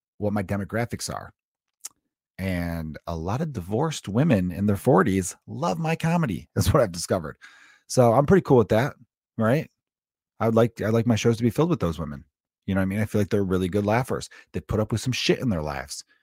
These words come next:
you know? Maybe they had a husband who was just a real fucking drip. You know what I mean? Just a real, a real, uh, lump. You know what I mean? Just a guy where you're just like, "Why did I,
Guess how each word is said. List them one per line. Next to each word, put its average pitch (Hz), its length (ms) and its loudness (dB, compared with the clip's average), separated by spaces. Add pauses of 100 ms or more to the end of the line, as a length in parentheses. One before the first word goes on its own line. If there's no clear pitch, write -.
(300)
you 85 80 -2
know? 110 280 2 (240)
Maybe 107 140 4
they 113 60 8
had 117 100 8
a 107 40 6
husband 95 420 2
who 82 60 -4
was 85 100 -8
just 98 160 -6
a 95 60 -4
real 110 260 2
fucking 107 460 -6
drip. 98 340 -2
You - 560 -10
know - 20 2
what 98 60 2
I - 20 2
mean? 110 240 4
Just 113 160 -4
a 98 40 0
real, 139 640 4 (380)
a 104 60 -4
real, 139 480 0
uh, 117 180 0
lump. 104 460 2 (540)
You 104 60 0
know 104 60 2
what 104 60 2
I - 20 0
mean? 110 240 2
Just 110 160 -4
a 117 60 -2
guy 110 240 2
where 98 100 2
you're 95 140 0
just 95 200 -6
like, 85 220 -10
"Why 156 320 0
did 151 160 -4
I, 143 380 0